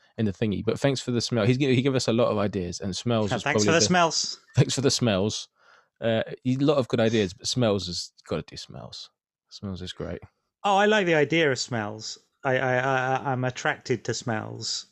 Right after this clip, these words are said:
Speaker 2: as a concept, but I thought it was, I thought it was difficult. But we'll see, we'll see. Some of mine I feel are quite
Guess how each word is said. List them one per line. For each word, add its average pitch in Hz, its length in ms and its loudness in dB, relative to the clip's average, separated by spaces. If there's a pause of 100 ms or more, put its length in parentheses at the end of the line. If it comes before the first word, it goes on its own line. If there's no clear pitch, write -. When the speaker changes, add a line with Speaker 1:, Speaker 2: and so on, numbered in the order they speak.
Speaker 2:
as 113 180 0
a 110 120 0
concept, - 680 -4 (520)
but 131 80 -2
I 120 120 -2
thought 139 320 2
it - 20 0
was, 113 160 -2 (100)
I 131 120 -2
thought 151 180 2
it 135 40 4
was 120 100 -4
difficult. 117 440 -4 (520)
But 131 200 -4 (580)
we'll 147 120 0
see, 117 380 -2
we'll 160 120 -10
see. 117 300 -8 (480)
Some - 160 0
of 175 100 4
mine 143 200 2
I 131 40 0
feel 127 220 0
are 131 60 4
quite 127 320 -4